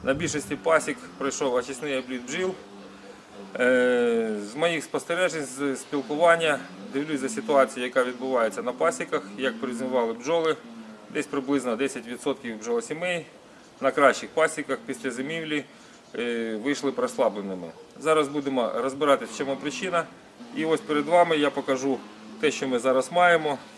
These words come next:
Це такі речі, як часник, димпушка і ентеронормін. Зараз поясню, для чого це все і що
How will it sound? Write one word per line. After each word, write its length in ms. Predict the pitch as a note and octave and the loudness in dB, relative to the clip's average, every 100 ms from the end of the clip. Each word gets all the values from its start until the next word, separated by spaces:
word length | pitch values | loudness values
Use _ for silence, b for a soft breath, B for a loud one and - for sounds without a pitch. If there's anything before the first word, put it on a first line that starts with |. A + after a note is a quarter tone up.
| - | -8
Це 80 | - | -4
такі 340 | C#3 C3+ C3+ A#2+ - - - B B - | -4 -4 -4 -4 -8 -18 -18 B B -10
речі, 420 | A#2+ D3 C3+ C3 | -4 -2 0 0
як 160 | C3 B2+ - | 2 2 2
часник, 380 | - C#3+ F3+ C3+ - - - - - - A#2+ | -2 0 0 -4 -8 -12 -12 -12 -16 -8 -4
димпушка 580 | C#3 E3 F3 - D3 - - | -2 -2 -4 2 0 0 -6
і 180 | C#3 C3 - | -4 -2 0
ентеронормін. 680 | B2+ B2 B2 B2 A#2 G2 E2 - B B - | 0 2 2 2 0 -2 -6 -12 B B -2
Зараз 340 | D#3 E3+ C#3 - | 4 6 6 2
поясню, 420 | C#3+ C#3+ C#3 C3+ | 2 2 2 -2
для 140 | C3+ | -2
чого 180 | C3 D3 | 0 -2
це 120 | C#3 | -2
все 300 | C#3+ - F#3 | -6 -4 -4
і 480 | - C3 B2+ B2 A2+ - B B B B | -4 -2 -2 -2 -6 -10 B B B B
що 380 | - - F3+ E3 | -12 -2 6 6